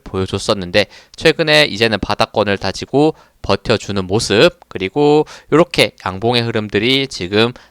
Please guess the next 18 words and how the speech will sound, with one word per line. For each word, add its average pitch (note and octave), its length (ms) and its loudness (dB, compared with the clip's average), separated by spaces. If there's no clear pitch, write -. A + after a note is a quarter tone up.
나오고 F#2+ 420 2
있다는 G#2+ 420 0
거 G#2+ 280 -2
긍정적으로 G2+ 640 -4
볼 G2 180 -4
수 - 140 -10
있는 F#2 160 -6
부분 B2 340 -4
있는 F2+ 240 -6
것 A2 80 0
같습니다. G2+ 720 2
오늘은 F#3+ 360 4
장중에, C3 680 4
어, G2+ 400 4
이 A#2+ 120 -6
퍼센트까지 B2+ 800 2
올라갔다가 A2+ 800 2
윗꼬리와 C#3+ 680 4